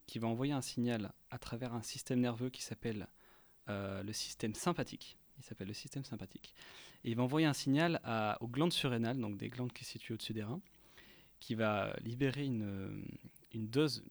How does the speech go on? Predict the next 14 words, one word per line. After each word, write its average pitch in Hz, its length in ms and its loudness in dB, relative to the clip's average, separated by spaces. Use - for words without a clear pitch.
une 117 120 -8
forte 147 240 -2
dose 123 180 2
d'adrénaline. 110 640 -2
Et, 110 180 2
euh, 104 480 0
et 117 80 -2
cette 120 260 -2
dose 127 160 4
d'adrénaline 120 480 2
va 110 100 -2
se - 160 -6
répandre 110 440 -6
donc - 140 -12